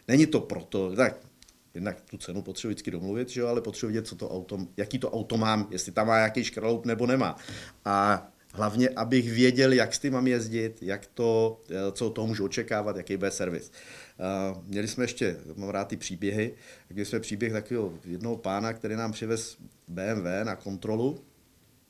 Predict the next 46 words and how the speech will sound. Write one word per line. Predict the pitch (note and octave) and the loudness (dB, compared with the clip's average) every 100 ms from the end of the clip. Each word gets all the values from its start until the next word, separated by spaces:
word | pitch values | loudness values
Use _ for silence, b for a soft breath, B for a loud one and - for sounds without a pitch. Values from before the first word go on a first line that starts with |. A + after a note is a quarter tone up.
| _ _ _ - - | _ _ _ -10 -8
Eh, | F#2 F#2 F2+ | -6 -4 -4
my | |
jsme | F2 F#2 | -6 -6
do-, | F#2 F2+ | -6 -6
dokumentovali | G2+ G#2 G2 G2 F2 G2+ G2+ | -10 -8 -4 -4 -2 0 -2
auta | F2+ F#2+ G#2 | -4 -6 -6
pro | G2 E2+ D2 | -4 -6 -6
pojišťovnu, | F#2+ G2+ - D3+ D#3+ E3 B B B B | -6 -6 -2 0 2 0 B B B B
tak | F2 | -8
on | G2+ | -8
přivez | G#2 G#2+ | -4 -4
B | E2+ F#2 | -2 -2
M | G#2 | 0
W | G2 D#2+ - | -2 -2 -4
<clears throat> | D3+ A#2+ | -2 -2
pro | - F#2+ | -4 -4
pojišťovnu | A#2 A#2+ - C3+ C3+ C#3+ C#3 | -2 -4 -2 -2 0 2 2
a | A2+ B B B - | 2 B B B -14
ty | F#2 | -10
se | G2+ | -8
do-, | F2 E2+ | -10 -10
to | F#2 | -10
auto | F2+ - | -10 -10
dokumentovalo, | - - C#3 B2+ C3 B2 A#2+ | -10 -2 0 0 -2 0 -2
všechno | - B2 | -2 -6
v | A2 | -6
pořádku | F2+ A2 G#2+ - | -4 -2 -2 -2
do | A2+ | -4
té | G#2+ G#2 | -2 -4
doby, | G2 | -2
než | G2+ - | -4 -6
technik | - - - | -10 -10 -8
chtěl | G2+ | -8
zadokumentovat | F2+ F2 F2+ F2+ F2+ F#2 | -6 -8 -8 -8 -6 -8
stav | - D#2+ | -8 -12
tachometru, | - - F2 C#2+ D#2+ | -12 -12 -10 -10 -12
že | C#2+ | -16
jo. | - B B B B - | -18 B B B B -14
To | |
bylo | D#2+ F#2+ | -4 -4
auto | F2+ F#2+ | -4 -4
nově | F#2 E2 | -4 -6
dovezený | D#2+ A2 A2+ G2+ | -2 -2 0 -2
ze | E2+ | -4
zahraničí, | A2 B2 C3+ C3+ D3+ C#3+ B B | -4 -2 -2 -2 0 0 B B
eh, | B | B